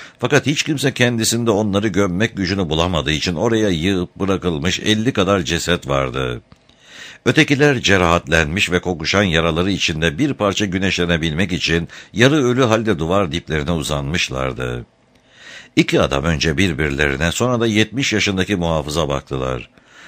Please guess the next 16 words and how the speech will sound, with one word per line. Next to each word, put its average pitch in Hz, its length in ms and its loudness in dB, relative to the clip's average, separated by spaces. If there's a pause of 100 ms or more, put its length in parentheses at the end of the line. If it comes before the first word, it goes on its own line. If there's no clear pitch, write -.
Şaşkın 156 420 4
şaşkın 120 520 0
baktı 87 280 0
o 78 100 0
da 71 60 -2
onlara. 67 540 -2 (520)
Sonra 147 320 2
Birinci 139 320 2
Dünya 104 320 2
Savaşı'nda 80 500 0
öğrenmiş 82 480 2
olması 78 380 -2
muhtemel 92 520 -2
bir 90 120 0
şey 87 220 0
söyledi. 67 580 -2